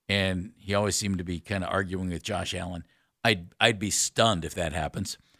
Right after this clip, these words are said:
I'd also be stunned if this happens, but I've seen it thrown out by people. The Raiders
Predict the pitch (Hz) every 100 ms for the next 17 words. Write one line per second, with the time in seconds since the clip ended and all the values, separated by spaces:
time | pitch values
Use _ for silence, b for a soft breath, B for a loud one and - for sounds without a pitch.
0 | _ _ - 110 127 143 120 110 - 120
1 | 120 98 135 156 113 87 - 73 - 107
2 | 101 - 113 104 104 _ _ 113 107 107
3 | 131 107 78 87 78 92 - _ _ _
4 | _ _ _ _ _ _ _ _ 101 101
5 | 135 117 110 - -